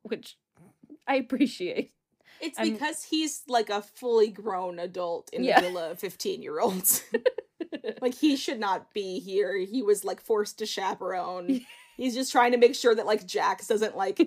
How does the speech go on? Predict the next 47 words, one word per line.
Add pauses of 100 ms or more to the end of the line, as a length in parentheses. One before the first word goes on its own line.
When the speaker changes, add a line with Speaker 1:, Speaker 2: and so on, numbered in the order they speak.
(320)
Speaker 1:
<laughs>
Speaker 2:
sneak (340)
peanut
butter
when
he
knows
he
has,
like,
a
crippling
nut
allergy, (360)
<laughs> (260)
you
know? (680)
<laughs>
And
he's
trying
to
make
sure
that,
like,
Luca
doesn't
eat
sand.
<laughs> (1900)
Speaker 1:
He
was
one
of
the,
uh, (360)
programs, (180)
program
assistants
in
college
that
were,
like,
seniors
who